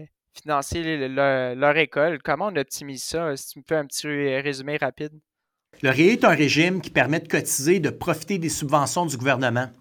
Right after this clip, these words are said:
Speaker 2: euh, afin de financer les études postsecondaires de nos enfants. Euh, comment on optimise ça ? Eh bien, celui qui cotise au régime reçoit trente pour cent subvention. Euh,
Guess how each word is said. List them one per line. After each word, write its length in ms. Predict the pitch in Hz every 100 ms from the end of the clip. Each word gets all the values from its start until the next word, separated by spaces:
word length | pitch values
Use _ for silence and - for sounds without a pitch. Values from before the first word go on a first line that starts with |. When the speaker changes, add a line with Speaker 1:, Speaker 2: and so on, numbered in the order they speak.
| _ _ -
Speaker 2:
euh, 200 | 104 107
afin 220 | 104 170
de 60 | 156
financer 420 | - 156 131 202
les 200 | 165 123
études 320 | 147 185 160
postsecondaires 920 | 196 196 - 165 151 131 139 160 165
de 120 | 123 147
nos 280 | 175 165
enfants. 400 | 151 127 120 131 120 _ - - _ _ -
Euh, 260 | 117 113 113
comment 240 | 120 156 202
on 40 | 202
optimise 460 | - - 165 147
ça ? 140 | - 220
Eh 40 |
bien, 180 | 151 156
celui 400 | - 175 180 254
qui 160 | - -
cotise 720 | 180 - 208 208 208 139 - -
au 100 | 135
régime 440 | 147 147 160 196
reçoit 360 | 147 131 170 160
trente 340 | - 208 214
pour 140 | 202 -
cent 220 | 185 185
subvention. 760 | - 139 143 131 - 143 131 - _ _ _ - _
Euh, 60 | -